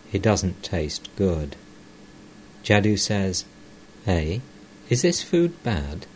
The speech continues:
Why, that's so." Was the Master hinting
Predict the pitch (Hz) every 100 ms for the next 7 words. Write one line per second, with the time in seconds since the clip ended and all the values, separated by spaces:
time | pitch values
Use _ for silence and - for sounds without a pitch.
0 | - - - - - 139 170 92 - -
1 | - 127 143 110 78 - - - - -
2 | - - - - - - 120 151 165 156
3 | 147 - 120 113 127 123 - 82 71